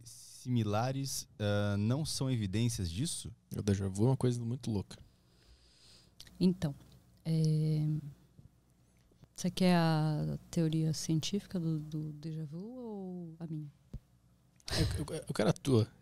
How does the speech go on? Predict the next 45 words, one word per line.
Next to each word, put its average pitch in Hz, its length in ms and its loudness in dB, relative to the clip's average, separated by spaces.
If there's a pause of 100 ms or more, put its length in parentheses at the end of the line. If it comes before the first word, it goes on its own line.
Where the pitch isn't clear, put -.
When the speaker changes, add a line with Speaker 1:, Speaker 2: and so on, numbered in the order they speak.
(120)
Speaker 2:
Deve 165 140 6
Speaker 3:
Uhum. 156 60 2
Speaker 2:
ser 151 60 2
mais 135 160 2
interessante 127 420 2
que - 60 2
a 117 60 6
científica. 110 500 2
A - 20 2
cientista 175 380 4
é - 20 4
sempre 202 240 4
chata, 139 300 6
ela 113 140 4
vai 123 120 8
dizer, 117 240 4
"Ah, 214 80 2
é 214 60 4
um 202 60 4
problema 175 340 4
que 139 80 -2
dá 139 80 4
no 127 60 2
cérebro." 113 420 6 (460)
Nunca 185 200 12
vai 185 140 12
ser - 120 6
um 160 40 12
negócio 139 380 10
muito 143 200 2
interessante. - 460 0 (560)
Speaker 3:
É 185 60 8
que 202 80 8
na 220 100 10
ciência 226 300 8
tudo 226 140 8
é 262 40 10
um 277 40 10
problema, 196 440 8
né? 151 160 2 (680)
É 151 100 -8
um - 20 -10 (100)
negócio 151 340 -2
in-, 160 80 4 (480)
legal. 151 240 0